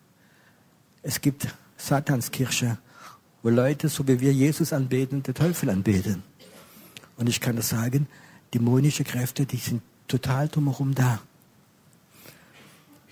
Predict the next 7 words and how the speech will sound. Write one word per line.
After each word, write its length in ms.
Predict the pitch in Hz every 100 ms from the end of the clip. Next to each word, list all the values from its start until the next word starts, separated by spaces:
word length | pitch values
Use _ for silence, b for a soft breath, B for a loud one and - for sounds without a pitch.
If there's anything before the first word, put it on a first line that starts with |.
| - - - - B B B _ b b b b b b _ _ _
Was 140 | 131 -
passiert, 460 | 139 - 151 151
wenn 180 | 127 127
wir 140 | 127 -
Gott 280 | 139 143
etwas 480 | - 139 - 107 -
geben? 520 | - 104 113 117 110